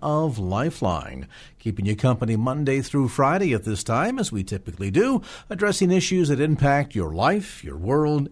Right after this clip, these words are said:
and your Christian walk. Well, you know, every year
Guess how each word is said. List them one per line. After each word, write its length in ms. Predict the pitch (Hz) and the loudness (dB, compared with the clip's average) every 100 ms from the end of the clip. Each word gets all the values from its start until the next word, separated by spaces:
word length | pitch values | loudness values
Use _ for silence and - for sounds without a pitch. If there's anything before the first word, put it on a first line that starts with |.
| - | -8
and 200 | 117 117 | -4 0
your 100 | 113 | 0
Christian 480 | 107 - 92 - 87 | -2 -4 -6 -6 -6
walk. 400 | 80 67 - - - - - - - _ _ _ | -6 -8 -12 -20 -20 -20 -20 -20 -20 _ _ _
Well, 160 | - 233 | 6 8
you 100 | 220 | 8
know, 260 | 208 190 - | 6 4 0
every 260 | - 180 160 | 0 2 4
year 380 | 160 147 123 | 4 4 2